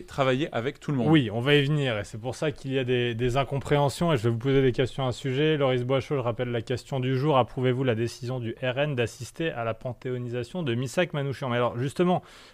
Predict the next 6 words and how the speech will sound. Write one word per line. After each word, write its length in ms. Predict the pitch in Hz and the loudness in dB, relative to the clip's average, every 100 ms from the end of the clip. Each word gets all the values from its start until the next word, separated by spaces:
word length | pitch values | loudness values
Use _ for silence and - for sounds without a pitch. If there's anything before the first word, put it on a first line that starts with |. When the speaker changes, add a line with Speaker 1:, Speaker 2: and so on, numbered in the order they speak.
| - | -8
Speaker 2:
euh, 640 | 123 113 113 113 110 113 107 | -4 0 0 0 -2 -4 -2
Emmanuel 440 | 147 165 156 156 | 2 4 4 4
Macron, 640 | 151 147 - 170 151 139 107 | 4 2 0 -2 -2 -2 -4
euh, 440 | 98 92 101 104 - | -6 -10 -12 -14 -14
et, 240 | 123 113 110 | -8 -4 -4
euh, 240 | 95 | -6